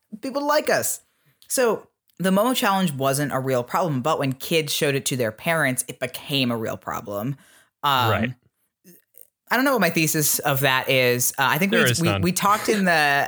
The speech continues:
Speaker 1: somebody mentioned in the stream, like, 'cause we were playing Five Nights at Freddy's, that, like, about kids in horror spaces. And that doesn't mean that, that kids shouldn't be able to experience, like, horror appropriate for their age level. There's so,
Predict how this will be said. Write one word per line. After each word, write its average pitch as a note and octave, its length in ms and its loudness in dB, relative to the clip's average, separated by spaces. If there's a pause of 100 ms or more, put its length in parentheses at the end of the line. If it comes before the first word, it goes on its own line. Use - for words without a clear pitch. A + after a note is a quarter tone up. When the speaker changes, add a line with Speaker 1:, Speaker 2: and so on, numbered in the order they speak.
Speaker 1:
somebody F#3+ 240 0
mentioned F3+ 280 0
in D#3 40 -2
the C3 100 -2
stream, C3+ 540 0
like, A#2 240 0
'cause C3 160 -4
we C3 80 -2
were B2+ 80 -2
playing C#3 200 -2
Five C3+ 140 -2
Nights B2+ 160 -4
at A#2 80 -4
Freddy's, D#3+ 400 0 (280)
that, C#3+ 140 0
like, B2 320 0 (300)
about C#3 180 0
kids C#3+ 320 0
in C3 160 0
horror C#3 280 0
spaces. A2 320 -2
And A#2+ 80 -2
that C3+ 100 0
doesn't E3+ 240 0
mean D#3 200 0
that, C3+ 280 0
that A#2+ 320 -4 (240)
kids C#3 420 0
shouldn't B2 340 0
be C3+ 160 0
able C3+ 160 -2
to C3+ 80 0
experience, C3+ 840 0
like, C#3 240 0 (300)
horror C3+ 440 2
appropriate C3+ 640 -2
for C#3 100 -4
their B2+ 160 2
age A2+ 280 0
level. C#3+ 320 2
There's B2+ 280 0 (100)
so, - 180 0